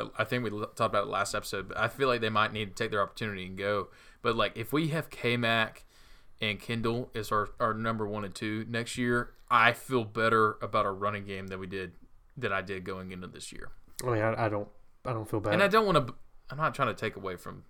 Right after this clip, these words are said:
Speaker 1: three and four, but you know what I mean. It's just,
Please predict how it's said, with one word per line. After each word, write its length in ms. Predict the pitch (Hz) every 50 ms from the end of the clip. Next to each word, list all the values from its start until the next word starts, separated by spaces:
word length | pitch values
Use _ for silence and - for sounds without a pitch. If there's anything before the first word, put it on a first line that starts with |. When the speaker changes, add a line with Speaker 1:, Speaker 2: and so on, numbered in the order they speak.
| - - - -
Speaker 1:
three 200 | - 113 98 92
and 120 | 87 90 -
four, 300 | - 101 95 92 92 87 -
but 220 | - 98 98 - - - - -
you 80 | 131 123
know 100 | 101 87
what 100 | - -
I 40 |
mean. 140 | - - - - - - - - -
It's 180 | 143 143 143 -
just, 260 | 147 131 - -